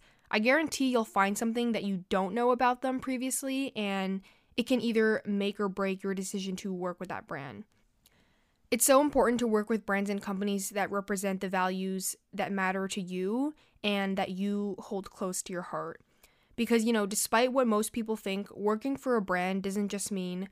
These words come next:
"Oh, I do my job, get my money, and leave." No, no, no. As an employee, intern, or any association that you have with a brand, you are essentially an ambassador for them, you are representing them. So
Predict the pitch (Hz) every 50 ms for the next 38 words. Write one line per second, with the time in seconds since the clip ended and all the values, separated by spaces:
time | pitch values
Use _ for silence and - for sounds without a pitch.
0 | _ _ _ _ _ - 262 233 202 - - 202 196 214 220 233 233 220 190 202
1 | 190 185 185 185 180 - 220 196 - 208 208 196 190 190 185 185 185 - - 190
2 | 185 180 180 175 151 - 165 - - _ _ _ _ _ _ _ _ _ _ -
3 | 214 233 269 269 269 254 254 254 233 185 160 - 185 - _ _ _ _ _ _
4 | _ - 233 233 262 254 240 220 - - 262 262 269 277 277 269 269 - - -
5 | 226 233 233 - - 247 226 226 226 226 - - 214 214 208 - - 226 254 285
6 | 285 277 - - 254 240 - - 226 220 214 - - 220 214 185 196 196 214 233
7 | 226 208 214 202 196 196 196 190 202 175 - 180 175 175 175 185 196 220 247 -
8 | _ _ _ _ _ _ - 220 247 254 262 254 240 226 - 226 220 208 208 -
9 | - 233 226 220 220 220 190 - 226 214 208 202 190 196 185 190 190 - - -
10 | 170 170 175 175 - - 196 196 190 180 165 127 85 98 208 220 - _ _ _
11 | _ _ _ _ _ - - - - 233 247 - 208 220 208 220 214 214 220 208
12 | 196 208 196 190 208 196 185 175 175 170 170 175 190 - - - 202 185 175 175
13 | 180 190